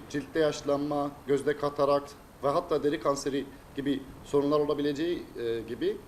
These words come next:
kısa vadede ağırdan hafife doğru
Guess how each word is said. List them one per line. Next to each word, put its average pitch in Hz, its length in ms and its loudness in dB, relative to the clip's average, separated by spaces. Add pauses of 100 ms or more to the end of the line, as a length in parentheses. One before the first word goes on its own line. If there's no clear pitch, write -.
(160)
kısa 190 320 4
vadede 160 460 2 (440)
ağırdan 151 360 2
hafife 160 400 -2
doğru 139 340 4